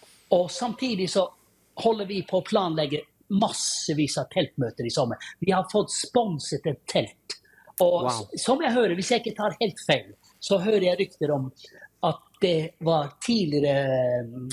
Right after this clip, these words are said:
Speaker 1: teltet til Donald Bergagård. <laughs> Ikke sant?
Speaker 2: Oi.
Speaker 1: Har jeg hørt det, men jeg, jeg
Speaker 2: Ja.
Speaker 1: får, tør ikke å påstå. Men vi har fått den sponset. Vi betalte tredve tusen for den, og den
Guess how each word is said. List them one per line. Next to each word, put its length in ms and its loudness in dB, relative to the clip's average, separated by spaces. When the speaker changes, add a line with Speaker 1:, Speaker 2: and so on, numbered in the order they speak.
Speaker 1:
teltet 400 -2
til 180 0
Donald 380 2
Bergagård. 560 -4
<laughs> 180 -8
Ikke 160 2
sant? 240 -2
Speaker 2:
Oi. 280 2
Speaker 1:
Har 100 6
jeg 180 0
hørt 280 -2
det, 120 -10
men 140 -2
jeg, 160 -2
jeg 80 4
Speaker 2:
Ja. 80 2
Speaker 1:
får, 320 2
tør 160 0
ikke 160 -6
å 80 -10
påstå. 280 0
Men 100 2
vi 120 6
har 140 2
fått 220 -4
den 100 -2
sponset. 520 -2
Vi 100 0
betalte 480 -2
tredve 320 0
tusen 320 -8
for 160 4
den, 120 2
og 220 0
den 180 2